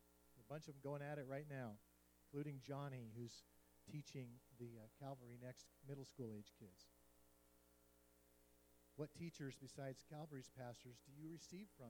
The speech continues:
How many of you listen to Bible teachers outside of the church, local church here, on the, on the radio,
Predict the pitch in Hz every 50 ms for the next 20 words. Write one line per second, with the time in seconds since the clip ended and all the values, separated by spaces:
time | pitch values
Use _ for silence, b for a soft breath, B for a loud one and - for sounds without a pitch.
0 | 110 151 202 220 226 220 214 208 185 170 202 185 156 160 160 - 180 165 - 151
1 | 156 156 - - 135 147 165 160 175 151 - 156 156 147 - 151 143 131 - -
2 | 151 160 170 - - 165 156 160 160 151 139 135 135 - - 156 147 143 - -
3 | - - 131 127 139 143 - 143 131 - 147 139 - - - 113 95 - - -
4 | - - - - 135 131 131 - - - - - 131 120 117 113 117 135 139 135
5 | 135 135 135 135 135 135 135 135 139 135